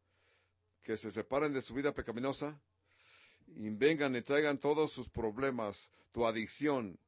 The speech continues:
tus cambios, tus cadenas, tus quebrantamientos, tus golpes, tus fallas. Vengan, tráiganla aquí, la mejor parte. Cuando tú salgas de aquí,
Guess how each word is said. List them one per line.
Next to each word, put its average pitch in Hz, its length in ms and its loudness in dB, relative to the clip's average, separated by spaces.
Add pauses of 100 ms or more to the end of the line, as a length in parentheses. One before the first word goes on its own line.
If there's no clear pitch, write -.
(840)
tus 113 220 -4
cambios, 135 920 0
tus 110 220 -6
cadenas, 131 680 0
tus 110 160 -6
quebrantamientos, 117 1160 0 (520)
tus 123 400 -2 (180)
golpes, 123 800 0 (260)
tus 120 200 -4
fallas. - 960 0 (680)
Vengan, 104 840 2 (360)
tráiganla 127 600 -2
aquí, 107 420 -4 (100)
la 110 120 -6
mejor 117 300 -2
parte. 110 460 -2 (500)
Cuando 110 240 -2 (100)
tú 151 140 0
salgas 160 480 2
de 139 160 4
aquí, 151 540 -2